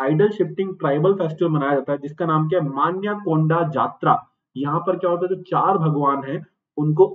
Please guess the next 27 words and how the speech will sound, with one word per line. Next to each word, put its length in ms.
ओडिशा 440
से 180
shift 360
किया 160
जाता 220
है, 80
कहाँ 220
पर, 360
आंध्र 280
प्रदेश। 320
तो 140
correct 340
answer 240
हो 100
जाएगा 200
guys 180
उड़ीसा 540
and 220
आंध्र 220
प्रदेश। 380
तो 80
guys 360
ये 60
current 280
affair 220
कैसे 260
लगे 240